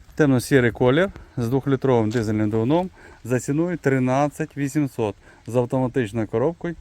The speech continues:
передач в універсалі. Контактний номер нуль шістдесят вісім п'ятдесят шість тридцять шість сто дванадцять. Двохлітровий дизельний двигун.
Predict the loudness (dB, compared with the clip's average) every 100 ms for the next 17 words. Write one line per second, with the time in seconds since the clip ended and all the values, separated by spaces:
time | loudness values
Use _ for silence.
0 | -4 0 0 2 0 -2 -12 -20 -6 -2
1 | -2 -2 -4 -2 -2 -4 -10 -16 -20 -20
2 | -20 -20 -20 -20 -20 -20 -20 -20 -10 -4
3 | -2 0 -2 0 0 -2 -4 -8 -18 -20
4 | -20 -20 -20 -8 -2 -2 -2 -8 -6 -4
5 | -4 -4 -6 -6 -6 -4 -6 -2 -6 -6
6 | -4 -4 -4 -14 -20 -20 -20 -20 -20 -18
7 | -16 -6 -4 -4 -10 -20 -12 -8 -8 -8
8 | -12 -20 -20 -20 -20 -20 -20 -20 -20 -20
9 | -20 -20 -20 -20 -20 -20 -10 -4 -2 0
10 | -2 -2 0 0 0 0 -2 -2 -4 -6
11 | -12 -6 -4 -4 -10